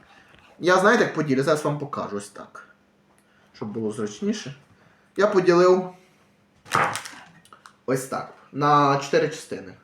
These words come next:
Бачите, на чотири частини. Так. І одну частину ми лишимо на YouTube Short. О, бачите, як добре, так добре ділити. Поїхали!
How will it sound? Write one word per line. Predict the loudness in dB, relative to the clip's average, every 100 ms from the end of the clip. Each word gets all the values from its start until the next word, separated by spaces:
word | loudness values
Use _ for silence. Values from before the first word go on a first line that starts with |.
| _ _ _ _ _ _ _ _ _ -10
Бачите, | -10 -8
на | -12
чотири | -12 -6 -6 -6
частини. | -12 -20 -20 -20 -20 -16
Так. | -14 -8 0 0 0 -8 -10 -6 0 0 -2 -6 0
І | 2
одну | 4 4
частину | 2 0 0 2
ми | 2
лишимо | 2 2 0 -2
на | 0
YouTube | -2 -6 -8
Short. | -12 -12 -16 -20 -16
О, | -6
бачите, | -2 -2 -4 -6 -8 _
як | -2 -2 2
добре, | 2 2 -2 -4
так | -8 -4
добре | -2 -2 -4
ділити. | -6 -8 -6
Поїхали! | 2 4 4 4